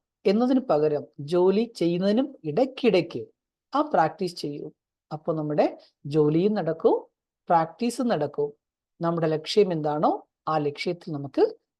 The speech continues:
എത്താനും സാധിക്കും. അപ്പൊ നമ്മള്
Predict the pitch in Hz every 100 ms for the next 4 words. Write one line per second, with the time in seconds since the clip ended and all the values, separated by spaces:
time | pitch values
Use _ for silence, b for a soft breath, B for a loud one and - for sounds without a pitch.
0 | - 170 170 170 170 185 - - - _
1 | - _ _ _ _ _ _ _ _ _
2 | _ _ _ _ _ _ _ _ _ _
3 | _ _ _ _ _ _ _ _ - 170
4 | 160 196